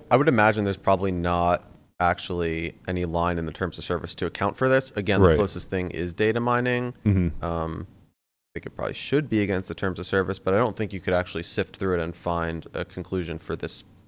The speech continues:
Speaker 1: very nuanced, specific case.
Speaker 2: Yeah, I kind of framed it that way because I think that this opened up a broader conversation about data mining.
Speaker 1: Right.
Speaker 2: But the truth is, this is kind of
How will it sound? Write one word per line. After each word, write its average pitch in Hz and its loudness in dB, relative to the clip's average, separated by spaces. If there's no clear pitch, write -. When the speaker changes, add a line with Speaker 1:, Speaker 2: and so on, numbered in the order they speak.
Speaker 1:
very 90 2
nuanced, 85 -4
specific - -8
case. - -6
Speaker 2:
Yeah, 127 8
I 131 8
kind 196 8
of 170 6
framed 139 8
it 123 10
that 110 8
way 101 10
because 98 6
I 104 8
think 139 6
that 120 6
this 113 8
opened 113 8
up 98 6
a 101 6
broader 95 8
conversation 107 6
about 113 8
data 120 8
mining. 131 6
Speaker 1:
Right. - 0
Speaker 2:
But 117 8
the 127 10
truth 151 8
is, 110 8
this 117 8
is 113 6
kind 139 8
of 110 6